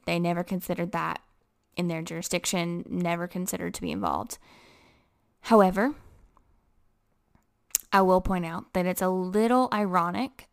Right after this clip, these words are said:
that, and suspicious, <laughs> that they decided to look into the case after Jeremy's dad, the Walton County detective, retired. So,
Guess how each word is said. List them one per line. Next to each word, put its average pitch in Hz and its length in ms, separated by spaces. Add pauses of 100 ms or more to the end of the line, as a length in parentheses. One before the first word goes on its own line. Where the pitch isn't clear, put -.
that, 175 720 (720)
and 185 140
suspicious, - 680 (180)
<laughs> - 160
that 185 200
they 180 160
decided 202 500
to 196 120
look 185 180
into 196 160
the 180 80
case 185 540 (680)
after 190 720 (840)
Jeremy's 190 600
dad, 170 500 (440)
the 180 80
Walton 180 460
County 185 320
detective, - 720 (540)
retired. 208 680 (1600)
So, 190 680